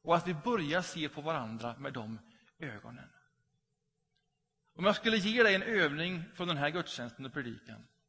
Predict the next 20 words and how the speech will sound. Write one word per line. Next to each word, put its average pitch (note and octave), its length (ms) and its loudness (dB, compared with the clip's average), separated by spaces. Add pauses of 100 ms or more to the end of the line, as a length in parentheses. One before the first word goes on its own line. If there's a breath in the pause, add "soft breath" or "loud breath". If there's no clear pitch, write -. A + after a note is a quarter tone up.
(680)
Tänk A#3+ 280 2
om A#3+ 80 4
ni G#3+ 120 2
skulle G3+ 200 -2
sitta F3 380 4
på E3 120 -2
nästa A3 340 2
middag D#3+ 340 -2
som E3 140 -4
ni E3 80 -2
har B2+ 220 -4
hemma. B2 380 -6 (1200 soft breath)
Eller G3 220 6
i G#3+ 40 6
nästa A#3 300 6
husgrupp. G3 800 -2 (1300)
Eller F#3 260 2
i G#3+ 40 0
nästa G3 300 -2
huskyrka. C#3 720 -6